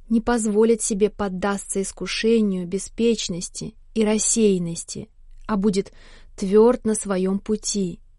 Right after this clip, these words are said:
Будь святой Иосиф небрежен и легкомыслен, он не исполнил бы своего призвания с той преданностью, которую явил миру.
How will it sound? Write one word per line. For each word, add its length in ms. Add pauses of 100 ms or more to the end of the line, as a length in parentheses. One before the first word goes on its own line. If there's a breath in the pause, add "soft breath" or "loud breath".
(600)
Будь 480
святой 460
Иосиф 680
небрежен 800 (100)
и 100
легкомыслен, 1000 (640 soft breath)
он 200
не 120
исполнил 600
бы 120
своего 380
призвания 880
с 120
той 200
преданностью, 920
которую 480
явил 400
миру. 500